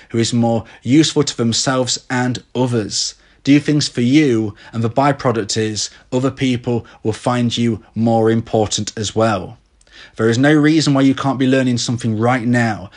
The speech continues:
There is no reason why you can't be improving. There's no reason why you can't be somebody who is more intelligent tomorrow than you are today. We have the world's knowledge at our fingertips, and if you're listening to this podcast, you have access to the internet,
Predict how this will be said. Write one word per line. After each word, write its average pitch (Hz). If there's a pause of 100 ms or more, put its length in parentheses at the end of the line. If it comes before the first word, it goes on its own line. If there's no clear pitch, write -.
(100)
There 120
is 117
no 143
reason 143
why 131
you 131
can't 135
be 123
improving. 120
There's 113
no 139
reason 135 (260)
why 123
you 123
can't 139
be 139
somebody 131 (160)
who 120
is 117
more 123
intelligent 147
tomorrow 135
than 120
you 113
are 104
today. 107 (360)
We 123
have 123
the 120
world's 156
knowledge 139
at 127
our 110
fingertips, 123
and 131
if 123
you're 147
listening 196
to -
this 127
podcast, 123 (220)
you 156
have 143
access 147
to 117
the 117
internet, 120